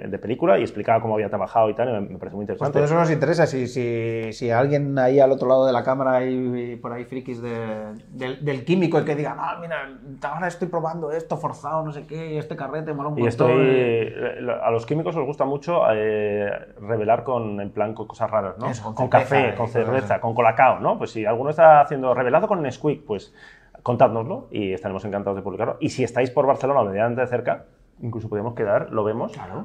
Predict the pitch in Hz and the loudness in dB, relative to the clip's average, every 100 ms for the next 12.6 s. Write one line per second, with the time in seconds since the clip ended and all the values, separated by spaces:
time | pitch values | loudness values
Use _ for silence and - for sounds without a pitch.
0 | - 101 110 110 120 117 107 110 127 156 | -12 -4 -2 0 0 -2 -4 -2 -2 0
1 | 117 95 95 110 101 113 104 - 143 - | -2 0 0 0 -2 -6 -6 -6 0 2
2 | - 220 202 110 113 110 123 123 110 123 | 4 6 6 6 2 -2 -2 0 0 -2
3 | 117 107 110 110 113 - 113 107 101 95 | -4 -6 -8 -10 -12 -4 0 0 0 -4
4 | 90 - 85 92 113 113 117 120 117 117 | -8 -16 -18 -6 -2 -2 -2 -6 -8 -6
5 | 107 104 104 110 101 110 170 220 - - | -2 -2 -2 -2 -4 -4 -6 -10 -18 -18
6 | 120 - - - - 135 120 - - - | -16 -18 -20 -14 2 4 4 -2 -8 -20
7 | - - 151 143 110 - - _ _ _ | -20 -2 2 2 0 -10 -20 _ _ _
8 | _ - 151 143 139 135 131 131 165 202 | _ -4 -2 0 0 -2 0 2 4 4
9 | 160 147 151 147 147 135 117 143 139 131 | 4 0 0 2 0 -2 -4 -6 -2 -2
10 | 139 147 123 110 165 196 202 - 180 170 | 0 0 -2 -6 -2 0 0 -4 -4 -4
11 | 156 147 160 156 143 147 151 - 139 127 | -2 -4 -4 -6 -4 -4 -4 -6 -8 -8
12 | 143 151 127 110 127 139 | -6 -4 -2 -4 -8 -12